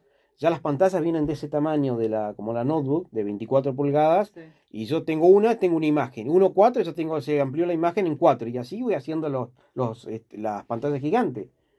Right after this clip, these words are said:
Speaker 1: o sea, uniéndolas solamente, y la, la imagen se adapta, se va ampliando sola. O sea, una tecnología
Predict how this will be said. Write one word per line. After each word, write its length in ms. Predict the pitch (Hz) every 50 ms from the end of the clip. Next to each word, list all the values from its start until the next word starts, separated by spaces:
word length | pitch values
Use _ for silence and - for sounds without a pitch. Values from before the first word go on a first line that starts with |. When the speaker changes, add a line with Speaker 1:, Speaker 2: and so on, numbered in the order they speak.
| _ _
Speaker 1:
o 100 | - -
sea, 120 | - - 147
uniéndolas 500 | 151 170 220 277 262 196 151 131 117 117
solamente, 400 | - 135 127 127 123 117 107 123
y 140 | 139 143 135
la, 240 | 127 127 131 127 123
la 140 | 139 139 139
imagen 380 | 135 139 156 175 202 285 247 -
se 120 | - 143
adapta, 460 | 135 156 180 190 - - 214 233 226 - _ _
se 160 | _ _ - 123
va 80 | 135 156
ampliando 440 | 156 139 151 175 175 160 139 139
sola. 300 | 127 160 185 151 117 95 - _ _ _ _ _ _ _ _ _
O 120 | - -
sea, 200 | 117 170 226 226 175 147 -
una 160 | 123 120 110
tecnología 600 | 107 107 104 107 101 156 180 185 156 117 98 92